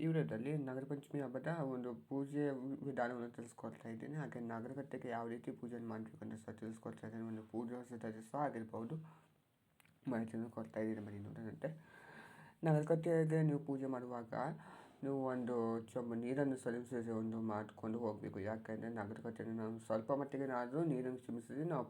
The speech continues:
ಪೂಜೆಯನ್ನು ಮಾಡ್ಬೇಕು. ಯಾಕಂದ್ರೆ ತುಂಬಾ ಜನ ಪೂಜೆ ಮಾಡ್ತಾರೆ, ನಾವು ಅದ್ರ ಮೇಲೆ ಮಾಡೋದು ಬರೋದಿಲ್ಲ. ಸ್ವಲ್ಪ ನೀರನ್ನು ಚಿಮುಕಿಸಿ ನಾಗರಕಟ್ಟೆಯನ್ನು ಸ್ವಲ್ಪ ಮಟ್ಟಿಗೆ ಶುದ್ಧಿಯನ್ನು ಮಾಡ್ಕೊಂಡು ನಂತರನೇ ನಾವು ಪೂಜೆಯನ್ನು ಮಾಡ್ಬೇಕು. So ಆದ ಕಾರಣ ಅದನ್ನು ಒಂದು ನೀರು,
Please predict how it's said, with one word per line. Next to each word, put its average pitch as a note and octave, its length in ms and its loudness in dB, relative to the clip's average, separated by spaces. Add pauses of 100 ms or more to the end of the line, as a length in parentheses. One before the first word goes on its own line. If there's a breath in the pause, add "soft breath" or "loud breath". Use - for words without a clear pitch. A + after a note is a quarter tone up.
ಪೂಜೆಯನ್ನು A2+ 340 0
ಮಾಡ್ಬೇಕು. G#2 340 -4
ಯಾಕಂದ್ರೆ A2 320 -4
ತುಂಬಾ A#2 160 0
ಜನ A2+ 300 -2
ಪೂಜೆ A2 160 -2 (100)
ಮಾಡ್ತಾರೆ, A2 540 -2 (840 loud breath)
ನಾವು B2 200 4 (100)
ಅದ್ರ A#2+ 180 2
ಮೇಲೆ A#2+ 140 -2 (140)
ಮಾಡೋದು A2 320 0
ಬರೋದಿಲ್ಲ. A#2 380 0 (120)
ಸ್ವಲ್ಪ A#2 300 2
ನೀರನ್ನು A2+ 320 0
ಚಿಮುಕಿಸಿ A2+ 400 -2 (100)
ನಾಗರಕಟ್ಟೆಯನ್ನು A2+ 720 0 (540 loud breath)
ಸ್ವಲ್ಪ D#3+ 240 4
ಮಟ್ಟಿಗೆ C#3+ 240 4
ಶುದ್ಧಿಯನ್ನು C3 400 4
ಮಾಡ್ಕೊಂಡು C#3 420 4
ನಂತರನೇ A#2+ 340 0
ನಾವು B2 160 2
ಪೂಜೆಯನ್ನು A2 320 0
ಮಾಡ್ಬೇಕು. G#2+ 360 -4 (600 loud breath)
So C3 140 4
ಆದ A#2 100 2 (120)
ಕಾರಣ A2+ 320 2 (340)
ಅದನ್ನು A2 480 0 (200)
ಒಂದು G#2+ 200 0 (140)
ನೀರು, B2+ 320 4